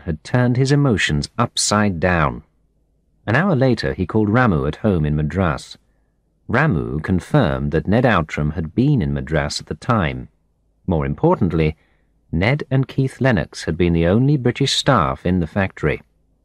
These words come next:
That was what Dick needed to know. Molly's lover had been one of them. He sat for a long time,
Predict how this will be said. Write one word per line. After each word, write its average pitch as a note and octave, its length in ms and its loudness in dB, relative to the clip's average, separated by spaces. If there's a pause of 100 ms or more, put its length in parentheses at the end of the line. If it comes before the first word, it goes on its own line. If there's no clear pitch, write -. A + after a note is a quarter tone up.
(160)
That F#2+ 600 -4
was D#2+ 140 -4
what D#2+ 260 -4
Dick D#2+ 240 -2
needed F2 320 0
to E2+ 100 -4
know. E2 440 0 (640)
Molly's F2 420 -2
lover G2 460 -2 (380)
had C2+ 200 -8
been D2 240 -2
one D#2+ 200 -4
of C2+ 100 -10
them. D2 380 -4 (1400)
He A#2+ 80 0
sat A2 440 0
for - 180 -4
a F2 80 0
long F#2 300 0
time, C#2+ 480 -4